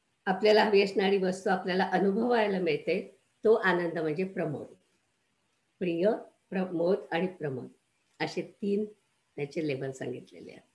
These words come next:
आणि, अं, आता ज्याला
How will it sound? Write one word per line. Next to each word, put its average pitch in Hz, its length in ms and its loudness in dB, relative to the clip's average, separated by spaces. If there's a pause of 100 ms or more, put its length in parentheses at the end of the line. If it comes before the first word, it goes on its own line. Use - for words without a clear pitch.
(720)
आणि, 151 380 -2 (320)
अं, 143 200 -8 (920)
आता 196 440 0 (440)
ज्याला 214 560 6